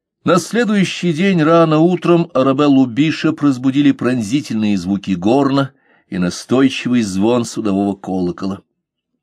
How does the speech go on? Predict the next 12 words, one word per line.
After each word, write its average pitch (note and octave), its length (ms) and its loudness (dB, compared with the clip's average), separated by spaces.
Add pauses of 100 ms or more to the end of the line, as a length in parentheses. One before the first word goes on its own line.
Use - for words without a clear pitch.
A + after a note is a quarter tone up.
(460)
Она D3 160 -8
лежала E3 400 4
с - 160 -6
открытыми D#3 560 0
глазами, C3+ 720 2 (260)
лениво A2+ 540 2
посматривая G2 800 0
на F#2+ 100 0
покрытую G2+ 480 -2
зыбью F#2 500 0
зеленую F2+ 520 0
воду, A#2+ 440 0